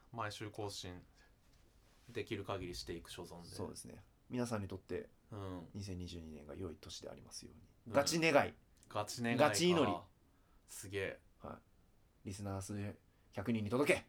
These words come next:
Speaker 1: <laughs> 中西のガチ祈りはなかなか見られないですから。
Speaker 2: ガチで祈ってます。
Speaker 1: はあ。
Speaker 2: いいことあってね。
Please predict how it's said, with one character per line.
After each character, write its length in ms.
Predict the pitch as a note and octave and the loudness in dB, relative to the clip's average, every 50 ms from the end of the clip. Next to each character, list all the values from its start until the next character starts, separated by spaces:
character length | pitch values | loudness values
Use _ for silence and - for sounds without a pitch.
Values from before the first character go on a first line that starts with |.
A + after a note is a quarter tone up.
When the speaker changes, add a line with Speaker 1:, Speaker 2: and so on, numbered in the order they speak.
| - - - | -16 -20 -14
Speaker 1:
<laughs> 1400 | - - - - - - - - - - - - - - - - - - - - - - - - - - - - - - | -12 -10 -10 -10 -10 -12 -12 -14 -16 -16 -16 -18 -20 -20 -20 -20 -20 -20 -20 -20 -20 -20 -20 -20 -20 -20 -20 -20 -18 -18
中 240 | G2+ F#2+ G2 F#2+ | -12 -8 -6 -4
西 160 | G2 G2 - G2 | -4 -4 -4 -6
の 120 | F#2 F2+ | -6 -6
ガ 120 | F#2+ G2 | -6 -6
チ 180 | - - G#2 G#2 | -4 -4 -4 -2
祈 160 | G#2 G#2 G2 | -2 -2 -2
り 80 | F2+ F2 | -2 -4
は 60 | E2+ | -4
な 120 | F2 F2+ | -4 -6
か 140 | - A2 G#2+ | -4 -2 -4
な 100 | A2 G#2+ | -2 -4
か 100 | G#2+ A2 | -4 -6
見 100 | G#2 G2+ | -6 -4
ら 120 | G2+ G#2 G#2+ | -4 -4 -4
れ 100 | G#2+ G#2 | -4 -6
な 60 | - | -8
い 40 | - | -10
で 60 | - | -12
す 100 | - - | -14 -16
か 80 | - - | -14 -10
ら。 60 | - | -10
Speaker 2:
ガ 60 | A2 G#2 | -8 -8
チ 100 | A2 G2 | -6 -6
で 60 | E2 | -6
祈 80 | E2+ | -6
っ 40 | F#2 | -6
て 80 | - G2 | -4 -4
ま 100 | F#2+ F#2+ | -4 -4
す。 460 | - - - - - - - - - - - - - - - - - - - - - | -4 -6 -8 -8 -8 -10 -12 -14 -18 -20 -20 -20 -20 -20 -20 -20 -20 -20 -20 -20 -18
Speaker 1:
は 480 | - - A2 G#2+ A2 G#2+ A2 A2 A2 A2 | -12 -8 -6 -6 -4 -4 -4 -4 -2 -2
あ。 20 | D#3+ | 0
Speaker 2:
い 40 | D3+ | 2
い 20 | |
こ 100 | - C#3+ | 2 4
と 80 | - C3 | 6 6
あ 60 | C#3 | 4
っ 40 | C3+ | 4
て 100 | C3 A#2 | 2 0
ね。 180 | A2+ A2 A2+ | 0 0 -4